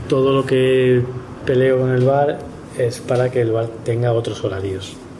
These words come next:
Abrir por las mañanas los sábados y domingos, pues igual no es el momento más rentable, pero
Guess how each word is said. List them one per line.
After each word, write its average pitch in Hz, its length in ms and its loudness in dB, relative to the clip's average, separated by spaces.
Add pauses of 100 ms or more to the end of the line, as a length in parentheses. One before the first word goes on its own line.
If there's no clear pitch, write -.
(120)
Abrir 101 280 -4
por 110 140 -2
las 104 120 -2
mañanas 110 300 0
los 110 140 0
sábados 120 340 0
y - 20 4
domingos, 147 440 2 (120)
pues - 140 -12
igual 110 180 0
no 123 60 2
es 117 120 -2
el 110 120 -2
momento 107 300 -2
más 104 140 -4
rentable, 104 380 -2 (260)
pero 98 280 -2